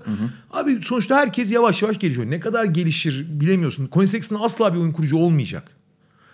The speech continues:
Speaker 2: Skorer olacak ama artık abi basketbolda öyle skorer oyuncu da oynatabiliyorsun. Ama etrafını doğru yerleştirirsen.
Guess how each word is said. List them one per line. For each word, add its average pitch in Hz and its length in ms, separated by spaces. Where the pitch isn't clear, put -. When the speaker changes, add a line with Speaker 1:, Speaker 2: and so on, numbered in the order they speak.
Speaker 2:
Skorer 214 400
olacak 151 280
ama 240 220
artık - 200
abi 294 200
basketbolda 226 540
öyle 233 140
skorer 240 340
oyuncu 220 540
da 285 60
oynatabiliyorsun. 156 920
Ama 165 140
etrafını 165 460
doğru 156 300
yerleştirirsen. 120 580